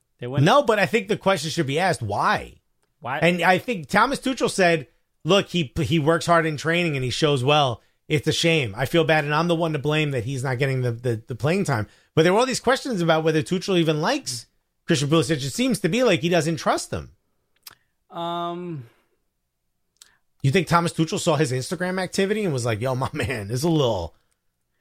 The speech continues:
Speaker 2: bro, you don't play on the right wing. Maybe you should relax." <laughs> You know what I mean?
Speaker 1: Um, I don't know if that, I mean, look, I, I, I don't think that has anything to do with it, just 'cause I, I don't think people outside of, like, the American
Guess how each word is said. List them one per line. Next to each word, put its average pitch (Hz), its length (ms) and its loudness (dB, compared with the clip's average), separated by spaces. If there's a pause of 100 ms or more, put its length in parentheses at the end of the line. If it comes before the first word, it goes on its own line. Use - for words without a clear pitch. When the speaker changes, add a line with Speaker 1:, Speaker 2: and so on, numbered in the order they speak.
(240)
Speaker 2:
bro, 147 120 6
you 151 120 4
don't 175 180 2
play 160 200 0
on 156 100 0
the 131 80 0
right 165 240 6
wing. 117 260 -2
Maybe 151 200 2
you 147 120 6
should 143 140 2
relax." 143 520 2
<laughs> 156 40 0
You - 20 -4 (140)
know 196 180 4
what 185 240 0
I 214 140 0
mean? 254 240 -4 (540)
Speaker 1:
Um, 165 540 -2 (180)
I - 140 -4
don't 403 240 -8
know 262 240 -4
if 196 100 -18
that, 170 160 -10
I 175 100 -4
mean, 190 200 -8
look, 180 160 -8
I, 139 360 -8 (160)
I, 196 120 -2
I - 20 -2
don't 196 140 -4
think 165 160 -6
that 151 80 -4
has 143 120 -4
anything 135 260 -6
to 123 100 -10
do 139 100 -6
with 147 120 -6
it, 151 80 -6
just 143 180 -12
'cause 147 80 -8
I, 135 180 -6
I 131 80 -6
don't 143 180 -6
think 127 220 -12
people 127 640 -6 (160)
outside 151 460 -4
of, 139 140 -8
like, 127 260 -8
the 123 340 -8
American 135 1000 -8